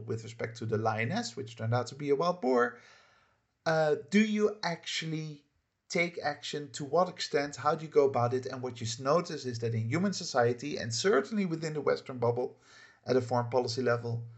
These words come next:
we have a tendency to overact rather than underact.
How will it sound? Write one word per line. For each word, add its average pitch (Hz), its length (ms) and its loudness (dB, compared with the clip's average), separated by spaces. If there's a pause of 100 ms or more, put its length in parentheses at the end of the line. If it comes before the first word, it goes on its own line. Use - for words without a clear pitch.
(400)
we 139 280 -4
have 131 220 2
a 123 60 -2
tendency 160 560 -2
to - 220 -2 (100)
overact 156 960 4 (300)
rather 139 440 4
than 127 340 -4 (840)
underact. 123 560 -2